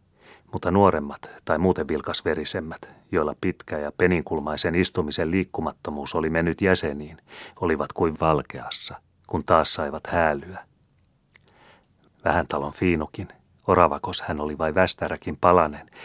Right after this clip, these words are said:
kun kiepsasi itsensä sillalle, vaikka vielä oli kyynärä partaan ja sillareunan välillä. Polvillensa hän tosin palkeelle tuli, mutta mitäs helmoista, kun pääsi juoksemaan. Olihan Hiltukin, ison talon Hiltu, lentänyt saman suhauksen,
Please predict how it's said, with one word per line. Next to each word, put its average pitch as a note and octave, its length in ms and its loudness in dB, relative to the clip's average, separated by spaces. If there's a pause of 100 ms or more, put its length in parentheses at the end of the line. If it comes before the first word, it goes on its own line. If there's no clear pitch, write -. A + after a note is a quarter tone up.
(160)
kun F2+ 140 2
kiepsasi F2+ 560 2
itsensä - 360 -2
sillalle, D#2 540 0 (220)
vaikka E2+ 300 4
vielä E2 300 4
oli E2+ 180 0
kyynärä D#2+ 600 2
partaan F2 460 4
ja D#2 100 -12
sillareunan D2+ 680 -2
välillä. D#2+ 440 2 (760)
Polvillensa C#2+ 600 -2
hän D2+ 100 -4
tosin E2 260 -2
palkeelle E2+ 560 2
tuli, E2+ 300 -2 (340)
mutta F#2 200 4
mitäs F2+ 340 2
helmoista, F2 520 2
kun G#2 140 -2
pääsi D#2+ 320 0
juoksemaan. E2 680 -2 (920)
Olihan D#2+ 260 -6
Hiltukin, E2+ 540 -2 (300)
ison F2+ 260 2
talon D#2 280 0
Hiltu, F2 360 -2
lentänyt D#2+ 380 -2
saman F2+ 300 4
suhauksen, D#2+ 720 0